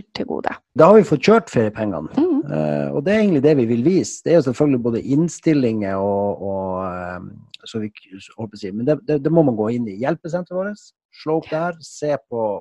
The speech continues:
Speaker 2: på, eh, på det, på, på de tingene som står der. Så da tror jeg egentlig feriepengene, eh, kommer i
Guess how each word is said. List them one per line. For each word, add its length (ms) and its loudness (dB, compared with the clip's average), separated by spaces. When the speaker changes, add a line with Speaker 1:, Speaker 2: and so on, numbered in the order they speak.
Speaker 2:
på, 160 -4
eh, 320 -8
på 80 -4
det, 160 2
på, 260 -14
på 160 -14
de 100 -4
tingene 240 -4
som 100 -10
står 200 0
der. 160 0
Så 120 -14
da 120 4
tror 260 -2
jeg 140 2
egentlig 240 -4
feriepengene, 960 -8
eh, 100 -16
kommer 340 -8
i 200 -10